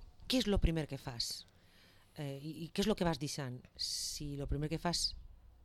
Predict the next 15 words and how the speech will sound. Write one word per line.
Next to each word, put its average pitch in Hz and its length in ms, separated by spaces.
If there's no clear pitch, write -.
és - 160
sempre 143 260
el 143 140
mateix, 160 540
perquè 135 300
tu 180 80
mateixa 160 320
li 160 80
estàs 170 160
donant 156 240
la, - 60
ixa 147 160
prioritat, 131 480
tu 147 80
dius, 139 160